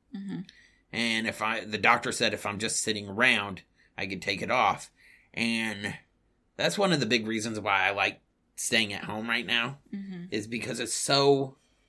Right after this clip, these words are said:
Speaker 2: complicated to get me places
Speaker 1: Yeah.
Speaker 2: that it's just easier to stay home.
Speaker 1: Right.
Speaker 2: And believe me, I like going out places. I'll be the first one to be like, "Let's go."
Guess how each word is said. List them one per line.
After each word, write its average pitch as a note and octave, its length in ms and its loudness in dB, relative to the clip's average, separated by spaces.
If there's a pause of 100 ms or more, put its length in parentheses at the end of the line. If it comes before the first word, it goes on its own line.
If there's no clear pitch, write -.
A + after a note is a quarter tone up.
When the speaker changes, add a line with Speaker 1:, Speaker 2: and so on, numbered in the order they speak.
(340)
Speaker 2:
complicated G2 720 -2
to G2 60 -8
get B2 260 -2
me A2+ 140 -6
places - 680 -8 (340)
Speaker 1:
Yeah. E3 320 -6
Speaker 2:
that A#2+ 160 6
it's - 200 2
just - 460 0 (1300)
easier A#2+ 420 4
to G#2+ 100 -2
stay G#2 260 -2
home. F#2+ 420 -4 (120)
Speaker 1:
Right. - 240 -8 (120)
Speaker 2:
And C#3+ 160 4
believe G3+ 280 10
me, G#2 280 -4 (240)
I G#3 160 10
like D#3 220 8
going G#2 260 -6
out F#2+ 180 0
places. - 540 -10 (180)
I'll F#3+ 160 4
be F#3 120 2
the D3 80 4
first C#3 260 2
one C3+ 140 -2
to A#2+ 60 0
be A#2+ 80 0
like, A2 200 0
"Let's A2 180 -2
go." F2 280 -4